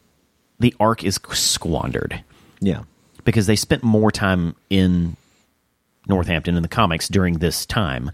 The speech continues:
Speaker 2: Mm-hmm.
Speaker 1: and they've even told better stories in other mediums. Like, the Northampton part of the first movie is the most impactful part of the movie.
Speaker 2: Mm-hmm.
Speaker 1: It's the growth section,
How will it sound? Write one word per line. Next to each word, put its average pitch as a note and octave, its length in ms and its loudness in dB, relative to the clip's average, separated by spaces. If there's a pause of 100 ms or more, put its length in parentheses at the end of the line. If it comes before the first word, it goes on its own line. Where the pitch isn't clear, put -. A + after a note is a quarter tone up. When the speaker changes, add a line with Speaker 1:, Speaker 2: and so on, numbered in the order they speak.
(100)
Speaker 2:
Mm-hmm. E2 440 -10
Speaker 1:
and G2 280 4
they've G#2+ 140 4
even C3 180 2
told A#2+ 380 0
better G#2 300 2
stories F2 760 0
in F#2+ 220 0
other F2+ 180 0
mediums. D#2+ 560 0
Like, E2 200 -4 (320)
the G2 100 -2
Northampton C3 480 2
part G2 260 2
of D#2 200 -6
the E2+ 140 -6 (260)
first B2 240 0
movie G#2+ 380 2
is F2 340 -2 (840)
the A2 80 0
most C#3+ 220 0
impactful A2 680 0
part - 240 2
of F2+ 120 -2
the F#2+ 60 4
movie. G2+ 520 0 (100)
Speaker 2:
Mm-hmm. D#2 360 -10 (440)
Speaker 1:
It's B2 200 -2
the A#2+ 160 2
growth A#2+ 440 -2
section, A#1 600 -6